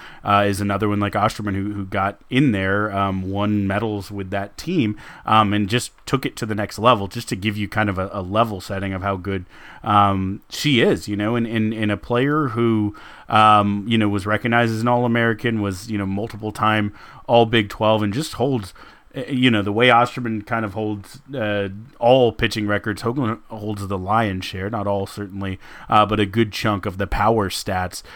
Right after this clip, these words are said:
um, for the Longhorns, while also playing the hot corner at third base, which requires obviously probably your best, uh, infield defender. So, um, you know, I, I, I think, uh, I, I, I think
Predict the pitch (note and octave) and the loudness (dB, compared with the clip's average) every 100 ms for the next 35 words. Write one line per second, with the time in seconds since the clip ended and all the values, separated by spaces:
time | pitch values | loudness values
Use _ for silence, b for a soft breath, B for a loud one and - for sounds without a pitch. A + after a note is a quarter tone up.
0 | B - G#2+ G#2 G2+ G2 G#2 - - B2+ | B 2 6 6 6 2 -4 -8 -4 0
1 | A#2 G2 F#2+ A#2+ F3 A2 G#2 G2+ G2+ A#2+ | 0 -2 0 2 2 0 -4 -4 -2 0
2 | C#3 A#2 A#2 G2+ A2 G#2 G2+ A2 D3 - | 2 0 -2 -4 -4 -2 0 0 -2 -4
3 | G#2+ G2+ G2 - G2+ F#2 B2 C3 - G2 | -6 -6 -8 -6 -6 0 0 0 -4 -12
4 | G2 - G2+ G2 F#2 B B B A2 G#2+ | -12 -6 -4 -2 -6 B B B 2 2
5 | G#2 G#2+ F#2+ G#2 G2+ G2 F2+ G2 F#2+ - | 2 -6 -6 -6 -6 -8 -8 -10 -10 -12
6 | - G2 F#2+ F#2+ F#2 F#2+ G2+ A2 A#2 G2+ | -10 -6 -6 -6 -8 -10 -12 -6 -6 -4
7 | G2+ F2+ F#2+ D3+ E3 F#2+ F#2 B2 A2 G2+ | -8 -8 -4 0 0 -2 -4 0 0 0
8 | B B - B2 A#2+ A2+ D3+ A#3+ C#4+ D3 | B B 0 4 4 2 2 4 4 2
9 | D3+ D#3 E3+ D#3+ B3 G#3 - B B B | 0 -6 -4 -2 -2 -4 -10 B B B
10 | - D#3 C#3+ C3+ B2+ A#2 G#2+ G#2+ B2 - | -4 4 8 8 8 6 4 0 -4 -14
11 | _ - - - - _ _ _ _ _ | _ -20 -20 -20 -20 _ _ _ _ _
12 | - - - _ _ _ _ _ C#3+ - | -20 -18 -18 _ _ _ _ _ -4 0
13 | D#3+ E3+ E3 C#3+ A#3+ - | 0 2 2 2 0 -4